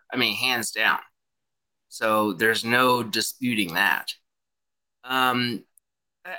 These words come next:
I, w-, we have to see what they have in store in the next three, six months. I, I feel like they have to kinda have something every quarter in order to, like, kinda keep up with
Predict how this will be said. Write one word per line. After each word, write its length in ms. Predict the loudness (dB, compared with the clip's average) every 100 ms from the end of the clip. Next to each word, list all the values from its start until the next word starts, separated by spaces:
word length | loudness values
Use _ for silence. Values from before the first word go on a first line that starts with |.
| -2
I, 160 | 0 0
w-, 320 | -2 0 0 0
we 180 | 0 2
have 160 | 2
to 80 | 0
see 380 | -4 -2 0 0
what 240 | 2 2
they 120 | 2 2
have 240 | 4 4
in 100 | 2
store 320 | -2 2 2
in 80 | 2
the 80 | 2
next 340 | 0 -2 -6
three, 280 | -2 0 0
six 320 | -2 -4 -4
months. 380 | 0 2 2 0
I, 180 | 0 0 -2
I 100 | -2
feel 220 | 0 2
like 220 | 2 2
they 140 | 0
have 220 | 2 2 0
to 100 | -4
kinda 640 | 0 4 6 4 0 -6 _ _ _ -20 _ _
have 260 | 0 2 2
something 420 | -4 -2 0 2
every 340 | 2 2 0
quarter 640 | 0 0 4 6 6 4 0 _ -6
in 120 | 2
order 360 | 6 6 6
to, 60 | 2
like, 280 | 2 0 -6 -2
kinda 240 | 2 2
keep 380 | 0 -2 -2 2
up 320 | 2 2 -4 _ _ _ _
with 340 | -2 -2 -2